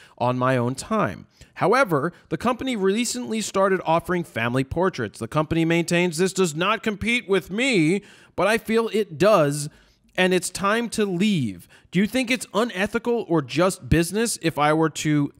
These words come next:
talk to the daycares about passing my info along to parents with family shoots after I leave the company, of course?" Well, if they signed a non-, if you signed a non-compete, then technically you can't compete with them doing that.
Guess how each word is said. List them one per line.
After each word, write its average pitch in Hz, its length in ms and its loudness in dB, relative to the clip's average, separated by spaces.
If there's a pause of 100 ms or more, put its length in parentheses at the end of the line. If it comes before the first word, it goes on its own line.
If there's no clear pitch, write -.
talk - 320 -2
to - 100 -4
the 151 120 0
daycares 190 840 0 (240)
about 143 320 0
passing 180 340 0
my 180 160 2
info 175 300 2
along 170 200 2
to 160 80 -6
parents 170 340 -4
with 135 140 -4
family 170 360 -2
shoots 254 320 -2 (320)
after 175 540 2
I 156 100 2
leave 156 240 4
the 147 80 -2
company, 214 380 -2
of 220 100 -6
course?" 262 380 -2 (920)
Well, 196 420 4
if 180 120 2
they 233 140 4
signed 247 240 2
a 214 60 2
non-, 175 280 4
if 151 220 -2
you 202 80 -4
signed 233 220 2
a 185 40 4
non-compete, 160 920 0 (420)
then 160 160 0
technically 196 600 0
you 165 160 2
can't 190 260 0
compete 180 420 -2
with 151 200 0
them 147 240 2
doing 131 520 0 (840)
that. 139 320 0